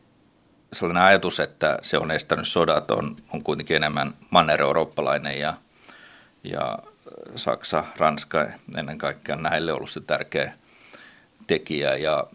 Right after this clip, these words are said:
me uudet jäsenvaltiot ja itä-eurooppalaiset jäsenvaltiot, niin ei ehkä ole tavallaan samastunut samalla tavalla tähän syntyhistoriaan. Ja,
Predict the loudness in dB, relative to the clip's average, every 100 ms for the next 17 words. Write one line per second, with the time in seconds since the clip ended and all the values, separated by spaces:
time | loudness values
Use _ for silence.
0 | -16 -10 -8 -8 -8 _ _ _ _ -20
1 | -10 0 2 2 2 0 2 0 2 0
2 | 0 -2 0 4 4 2 0 0 0 0
3 | -4 -2 -2 -2 -2 -6 -6 _ _ _
4 | -20 _ _ _ -10 -8 -8 -14 -14 -4
5 | -2 -2 -4 -2 -2 -2 -16 _ -18 -6
6 | -2 0 2 2 0 -2 -8 0 0 2
7 | 0 0 -4 -4 -2 -2 -4 -6 -8 -8
8 | -8 -6 -6 -6 -4 -2 -2